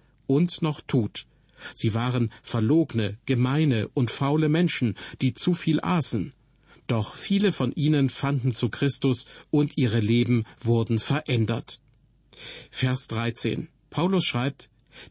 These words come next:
"Dieses Zeugnis ist wahr. Aus diesem Grund weise sie scharf zurecht, damit sie gesund werden im Glauben." Paulus sagt Titus,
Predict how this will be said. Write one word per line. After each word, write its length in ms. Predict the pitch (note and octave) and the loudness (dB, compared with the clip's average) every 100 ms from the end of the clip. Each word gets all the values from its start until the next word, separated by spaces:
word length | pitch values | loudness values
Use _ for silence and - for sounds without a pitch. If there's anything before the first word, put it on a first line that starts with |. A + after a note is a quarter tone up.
| - | 0
"Dieses 460 | C#3+ D3+ D#3 - | 0 2 0 0
Zeugnis 520 | - B2 A#2+ B2+ A#2+ | -2 -2 0 -2 -2
ist 320 | - C3 - - | -2 -2 -2 -4
wahr. 320 | A2+ G#2+ C#3+ _ _ - - | -4 -4 -8 _ _ -20 -4
Aus 180 | - - | -2 0
diesem 320 | F#3+ G#3+ G#3 | 0 2 2
Grund 420 | B2 B2+ B2+ - - | 2 2 0 -2 -12
weise 460 | - A2 C#3+ D#3+ D3 | -4 0 0 0 0
sie 160 | A#2 | 0
scharf 420 | G2+ - A#2+ C3 - | -2 -2 -2 -2 -2
zurecht, 540 | - A2 A2+ - - - - | -2 0 -2 -4 -12 -20 -8
damit 300 | A2 G#2+ A2+ | 0 0 0
sie 140 | - A#2+ | 0 0
gesund 440 | C3 D#3 D3 - | 2 2 2 0
werden 320 | A2 G#2 A2 - | -2 0 -2 2
im 200 | C#3+ C3 | 0 2
Glauben." 540 | B2 A2 A2+ G#2+ D#3 - _ _ _ _ _ _ _ _ - - | 2 0 -2 -4 -6 -14 _ _ _ _ _ _ _ _ -20 -10
Paulus 380 | - A2 D#3 F3 | -2 0 2 0
sagt 220 | A#2+ - | -2 -2
Titus, 380 | C3 C3 F3+ | -4 0 0